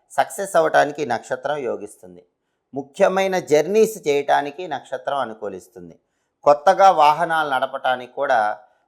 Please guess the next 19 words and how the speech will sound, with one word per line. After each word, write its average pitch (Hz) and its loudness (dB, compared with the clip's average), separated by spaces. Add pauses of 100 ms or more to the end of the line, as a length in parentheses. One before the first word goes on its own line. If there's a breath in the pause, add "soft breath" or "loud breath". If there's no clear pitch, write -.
(120)
పుష్యమి 165 -4
నక్షత్ర 127 -6
బలం 123 -2
విశేషంగా 113 -10
సహకరిస్తుంది. 92 -12 (680)
నక్షత్ర 160 -4
బలాన్ని 147 0
బట్టి 139 -6
ఈ 180 -6
ముఖ్యమైన 135 -10
పనులన్నీ 113 -10
చేసుకోవచ్చు. - -16 (380)
అలాగే 147 4
ఈరోజు 151 0
ఉన్నటువంటి 160 -8
ముహూర్తాలను 165 2
పరిశీలించినట్లయితే, 113 -8 (400)
ఈరోజు 170 4
ఉదయం 160 2